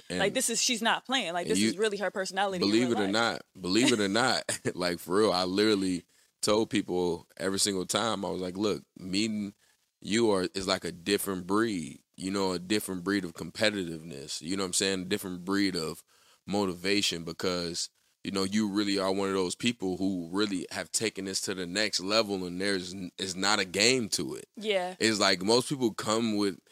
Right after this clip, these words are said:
Speaker 1: with a joystick, you know what I'm saying? Like you can, they toy around with their brand, they toy around with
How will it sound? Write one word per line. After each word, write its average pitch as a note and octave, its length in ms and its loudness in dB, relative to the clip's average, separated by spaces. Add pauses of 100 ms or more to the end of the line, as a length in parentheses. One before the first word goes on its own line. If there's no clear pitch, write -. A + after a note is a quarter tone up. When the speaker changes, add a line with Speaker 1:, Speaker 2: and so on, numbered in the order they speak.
(260)
Speaker 1:
with G#2 160 4
a F#2+ 40 2
joystick, F#2 760 2
you G2 140 -4
know G#2+ 60 0
what G#2 60 0
I'm G2 60 -4
saying? G#2+ 280 2
Like G2 240 -2
you G2+ 140 -4
can, F2+ 200 -2 (340)
they G#2 220 4
toy A2+ 320 6
around G#2+ 340 4
with G#2 120 0
their G#2 180 0
brand, G2+ 520 -4
they F2+ 100 -8
toy G#2+ 300 2
around G#2+ 640 2
with G2 240 2